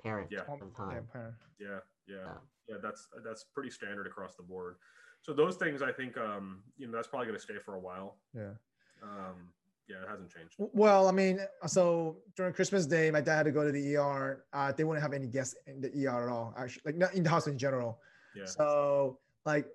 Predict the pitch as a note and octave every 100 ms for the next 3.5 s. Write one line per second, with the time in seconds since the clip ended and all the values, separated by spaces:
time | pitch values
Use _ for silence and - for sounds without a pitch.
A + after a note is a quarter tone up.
0 | - E3+ D3+ F3+ F#3+ F#3+ G3+ G#3 F3+ F3+
1 | F3 C#3+ G#3 G3+ F#3+ G3 A3 A3+ F3+ D3+
2 | - F3 D#3 D#3 D3+ D#3 F#3 E3+ D#3 D#3
3 | D3+ D#3 B2+ -